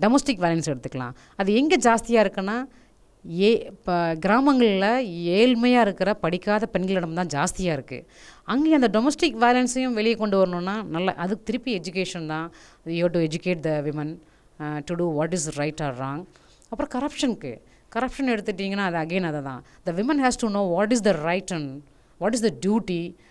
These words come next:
which is, uh, wh-, wh-, what is the right choices they do to make. அதெல்லாம் வந்து எஜுகேஷன் தான், அதையும் அங்கே தான் பண்ணணும். அப்புறம் பார்த்தீங்கன்னா ஃபீமேல் இன்ஃபாக்டிசைட், அது வந்து, uh, பெண் சிசுகொலை,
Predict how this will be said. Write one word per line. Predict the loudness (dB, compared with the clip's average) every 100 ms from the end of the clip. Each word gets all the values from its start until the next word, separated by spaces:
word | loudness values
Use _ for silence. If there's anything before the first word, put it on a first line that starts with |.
| _ -8
which | -4
is, | -4 -6 -10 -8
uh, | -6 -6 -8
wh-, | -10
wh-, | -8 -8 -4
what | -4 -2 -4
is | -4 -2
the | -2 0 -2 0
right | 0 0 2
choices | 4 4 2 -2 0
they | 2
do | 2 0
to | -2 -4
make. | -4 -8 -18 -12
அதெல்லாம் | -2 0 0
வந்து | 0 0
எஜுகேஷன் | 0 -2 -2 -4 -8
தான், | -10 -10
அதையும் | -8 -4 -4
அங்கே | -4
தான் | -6 -6
பண்ணணும். | -8 -8 -12 -14 -6 -6 -6 -14 -12
அப்புறம் | -8 -6 -4
பார்த்தீங்கன்னா | -6 -6 -8 -8 -8 -10 -12
ஃபீமேல் | -4 -2 0 0
இன்ஃபாக்டிசைட், | -2 -6 -10 -10 -12 -10 -6
அது | -6
வந்து, | -2 0 -2 -6 -10
uh, | -10 -14 -18 _ -4
பெண் | -2 -4 -12 -12
சிசுகொலை, | -6 -4 -2 -6